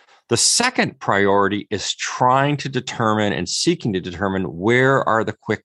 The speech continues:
wins. What is the shortest time to market and proof of concept pilots based on your business context, the category, the headwinds, and the competition that are gonna deliver results? Now, that's different for every diff-,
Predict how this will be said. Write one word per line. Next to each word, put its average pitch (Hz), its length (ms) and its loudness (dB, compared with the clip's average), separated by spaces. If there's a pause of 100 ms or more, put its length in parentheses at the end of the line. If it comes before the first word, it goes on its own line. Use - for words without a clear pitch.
wins. 64 540 -8 (220)
What 165 380 2
is 160 180 2
the 113 120 0
shortest - 580 0
time 151 260 -2
to 143 80 0
market 104 460 0 (100)
and 80 220 -6
proof - 440 -2
of - 140 -4
concept 127 580 -4
pilots - 680 -4 (760)
based 139 340 2
on 147 120 2
your 131 120 2
business 135 540 0
context, - 880 -4 (100)
the - 80 -8
category, 151 880 0
the - 140 -18
headwinds, 147 760 0
and 98 100 -6
the 90 60 -4
competition 104 880 -2 (340)
that 110 140 2
are 123 80 2
gonna 127 220 2
deliver 101 360 0
results? 123 720 -2 (460)
Now, 110 120 2
that's 131 280 0
different 139 480 0
for - 280 -4
every 127 340 2
diff-, 104 300 -2